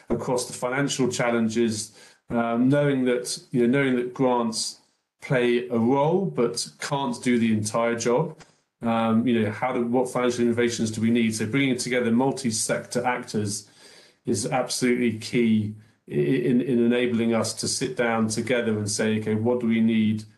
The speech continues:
And doing that at the, the macro level, if the government can do that. But if the government won't or can't do that, then doing it at the micro level. So doing it at the, sort of that local authority, community levels, I think is super important to set the milestones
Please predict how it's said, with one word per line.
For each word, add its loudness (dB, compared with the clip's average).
And 0
doing 0
that 0
at -2
the, 0
the 0
macro 0
level, 2
if -2
the -4
government 0
can 0
do 2
that. -2
But 0
if 0
the -4
government 2
won't 0
or -6
can't -2
do -6
that, -2
then 2
doing 2
it 2
at -2
the 2
micro 0
level. -2
So -6
doing 2
it 0
at -2
the, 0
sort -2
of 0
that -4
local 0
authority, 0
community 0
levels, -4
I -2
think 0
is -2
super -2
important 0
to -4
set -2
the -2
milestones 0